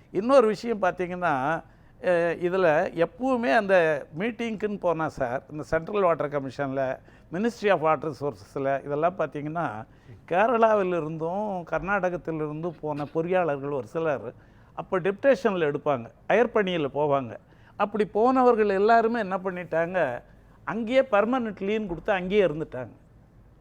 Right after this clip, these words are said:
இப்ப நமக்கு ஆக்சுவலா பார்த்தீங்கன்னா நம்ம தரப்புல இந்த, அ, இதுலெல்லாம் பார்த்தீங்கன்னா குழுக்கள்லாம் அங்க Government of இந்தியாவுல இருக்கக்கூடிய, ஒன்றிய அரசுல இருக்கக்கூடிய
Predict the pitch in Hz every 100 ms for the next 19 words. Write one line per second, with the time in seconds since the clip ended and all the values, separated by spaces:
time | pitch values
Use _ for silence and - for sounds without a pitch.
0 | - 123 - 160 160 156 151 170 - 233
1 | 240 226 208 202 202 202 139 156 190 160
2 | 196 214 226 190 214 233 233 226 233 208
3 | 185 156 - - - - 165 151 151 156
4 | 214 226 214 208 196 185 180 180 175 151
5 | 139 - - 196 240 220 220 180 190 202
6 | 165 165 143 - - - - 170 220 202
7 | 196 175 175 175 165 160 240 180 165 165
8 | 160 165 185 196 214 196 175 139 190 165
9 | 165 160 175 170 165 165 233